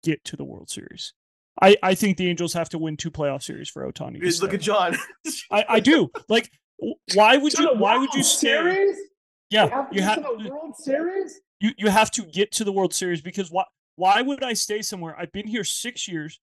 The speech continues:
Speaker 1: I've been promised the moon. I've been promised everything. We haven't even made the playoffs. We haven't even had a winning record one year with, with this team. And now I'm going to make the World Series when they traded away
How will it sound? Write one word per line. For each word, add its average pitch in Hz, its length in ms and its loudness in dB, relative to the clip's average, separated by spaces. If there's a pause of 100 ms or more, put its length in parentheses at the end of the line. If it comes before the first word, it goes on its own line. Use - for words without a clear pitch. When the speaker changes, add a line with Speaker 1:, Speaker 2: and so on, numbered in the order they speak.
(140)
Speaker 1:
I've 180 160 0
been 170 160 -4
promised 233 520 0
the 254 80 -4
moon. 175 360 -6 (220)
I've 175 120 -8
been 180 160 -6
promised 208 440 -2
everything. 180 420 -4 (280)
We 214 120 2
haven't 269 200 4
even 226 220 -6
made 202 160 -6
the 151 80 -14
playoffs. 196 640 -6 (160)
We 233 100 0
haven't 285 200 2
even 254 180 -4
had 254 140 -2
a 180 40 -2
winning 190 420 -8
record 185 360 -8
one 180 320 -8
year 170 240 -12
with, 147 340 -14
with 170 300 -8
this 151 200 -6
team. 143 280 -10 (400)
And 202 160 4
now 226 340 0 (300)
I'm 214 180 0
going 226 220 -4
to 190 340 -8
make 196 300 -4
the 240 80 -4
World 214 240 0
Series 208 360 -6
when 185 140 -8
they 180 100 -2
traded 196 440 -6
away 170 340 -4